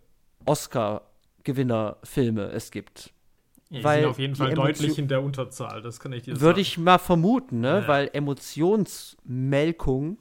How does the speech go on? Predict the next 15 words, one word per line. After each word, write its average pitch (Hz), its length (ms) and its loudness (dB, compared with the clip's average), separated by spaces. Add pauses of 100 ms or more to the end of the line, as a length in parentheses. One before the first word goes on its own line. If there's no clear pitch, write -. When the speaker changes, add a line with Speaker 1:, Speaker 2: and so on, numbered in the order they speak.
Speaker 1:
nenn 123 160 -4
ich's 127 160 -4
jetzt 127 240 -8
mal, 117 380 -4 (680)
ist 180 160 2
was, 202 160 4
was 170 120 -2
dieser 151 240 0
Film 160 220 0
natürlich 139 480 -2 (480)
sehr, 143 280 0
sehr 123 120 0
stark 113 400 -4
auch - 160 -10
einfach 110 460 -12